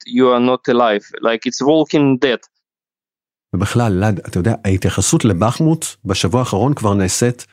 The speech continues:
Speaker 2: רוחנית. גם הנשיא זלנסקי, הוא מדבר על בחמוט שבלב. היא כבר לא קיימת, אבל היא בלב שלנו,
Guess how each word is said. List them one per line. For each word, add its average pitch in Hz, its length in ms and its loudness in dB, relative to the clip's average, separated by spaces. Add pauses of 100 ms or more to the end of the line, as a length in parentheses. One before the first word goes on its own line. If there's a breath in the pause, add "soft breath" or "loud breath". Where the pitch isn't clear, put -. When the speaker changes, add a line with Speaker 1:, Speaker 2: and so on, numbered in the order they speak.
(400)
Speaker 2:
רוחנית. 107 800 0
גם 110 180 0
הנשיא 123 240 0
זלנסקי, 104 600 0
הוא 92 60 2
מדבר 95 420 0
על 101 140 0 (440 soft breath)
בחמוט 120 480 -2
שבלב. 85 680 -2 (540)
היא - 60 -20
כבר 98 160 0
לא 127 140 2
קיימת, 113 400 0
אבל 98 140 -2
היא 95 140 0
בלב 90 400 2
שלנו, 80 480 -2